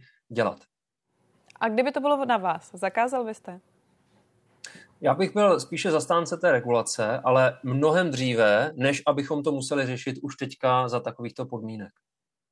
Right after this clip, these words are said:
Speaker 2: Probírali ty účinky H H C na organismus, eh, liší se nějak krátkodobé a dlouhodobé účinky? Jde mi o to třeba, jestli je prokázané, že na H H C se může vybudovat závislost.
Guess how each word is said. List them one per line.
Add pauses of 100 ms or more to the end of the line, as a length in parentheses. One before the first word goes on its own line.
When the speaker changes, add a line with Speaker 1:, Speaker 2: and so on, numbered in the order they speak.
(180)
Speaker 2:
Probírali
ty
účinky
H
H
C
na
organismus,
eh, (680)
liší
se
nějak
krátkodobé
a
dlouhodobé
účinky?
Jde
mi
o
to
třeba, (360)
jestli
je
prokázané,
že
na
H
H
C
se
může
vybudovat
závislost.